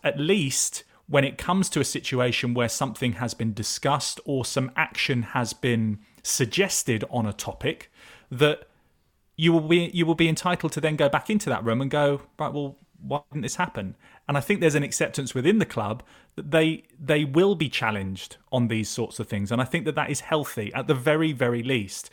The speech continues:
One other thing that I wanted to check with you, John, is, you know, and, and I mentioned this in, in the piece, that there is an opportunity that for the people in the room, you're, you mentioned it there, that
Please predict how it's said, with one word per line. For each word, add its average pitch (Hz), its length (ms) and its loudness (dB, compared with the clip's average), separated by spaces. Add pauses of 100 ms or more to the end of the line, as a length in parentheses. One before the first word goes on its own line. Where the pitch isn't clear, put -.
(400)
One 190 220 6
other 220 160 2
thing 185 160 2
that 160 60 2
I 151 40 2
wanted 151 200 0
to 143 80 -4
check - 220 -2
with 131 120 -4
you, 139 160 0
John, 101 380 -2 (360)
is, 151 420 2 (500)
you 170 80 -2
know, 135 120 4
and, 156 220 0
and 170 140 0
I 185 80 4
mentioned 185 380 0
this 156 160 -2
in, 151 180 -2
in 160 340 -4
the 127 100 0
piece, 156 380 -2
that 147 180 0
there 170 160 6
is 208 100 2
an 185 100 4
opportunity 160 800 0
that 135 360 2 (720)
for 170 200 2
the 156 80 2
people 180 420 2
in 165 160 2
the 135 100 2
room, 135 480 2 (220)
you're, 170 320 4
you 175 240 -2
mentioned 165 360 0
it 135 120 -2
there, 120 320 2
that 127 240 0